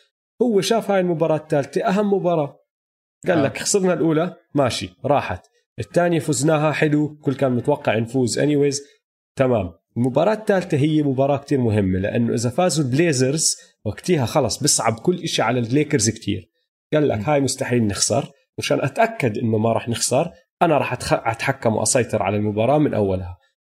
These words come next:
Speaker 1: المباراة الرابعة ما بعرف شو راح يسوي، بس ممكن يطلع عليها يقول لك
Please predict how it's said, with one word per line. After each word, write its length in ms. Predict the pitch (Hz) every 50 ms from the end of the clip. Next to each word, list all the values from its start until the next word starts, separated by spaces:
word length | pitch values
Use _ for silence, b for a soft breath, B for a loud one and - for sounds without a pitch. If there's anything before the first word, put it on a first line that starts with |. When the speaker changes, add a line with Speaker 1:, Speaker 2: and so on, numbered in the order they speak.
| _ -
Speaker 1:
المباراة 380 | 131 143 143 165 180 220 247 247
الرابعة 580 | 220 214 208 190 156 127 117 151 190 185 - _ _ _ _ _ _ _ _ -
ما 80 | 226 254
بعرف 280 | 240 220 185 156 -
شو 80 | - 156
راح 100 | 123 120
يسوي، 340 | 123 - 160 156 135 113 104
بس 180 | 120 120 -
ممكن 240 | 202 208 202 196 175
يطلع 340 | 160 156 - 196 190 175 143
عليها 260 | 139 160 175 165 151
يقول 260 | 147 135 165 156 147
لك 280 | 143 143 143 - -